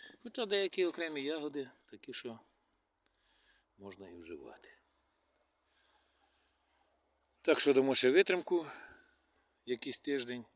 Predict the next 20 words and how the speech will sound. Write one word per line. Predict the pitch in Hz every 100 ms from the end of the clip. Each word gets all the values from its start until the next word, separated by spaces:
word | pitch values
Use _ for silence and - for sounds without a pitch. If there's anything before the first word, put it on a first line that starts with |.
| -
і |
почнемо | 107 92 110 123 117
обрізку. | 90 78 73 - - _ _ _ _ _ _ _ _ _ _ -
Лист | 107 - -
впаде | 175 160 107
само | - 87 80
собою, | - 107 87 117 _ _ _
і | 98
це | - 98
буде | 98 92
все | 85 -
нормально. | 85 69 - - _ _ _ _ _ _ _ _ _ _ _ _ _ _ _ _ -
Ось | 98 -
такий | - - - 107 147 120 - _ - - _ - _ _ _ _ _ _
виноградничок. | 90 87 76 76 73 _ - - - - _ _ _ _ _ _ _
І | 139
яка | 127 -
вже | 92 87
гарна | 85 82 78
зимина. | 73 73 69 67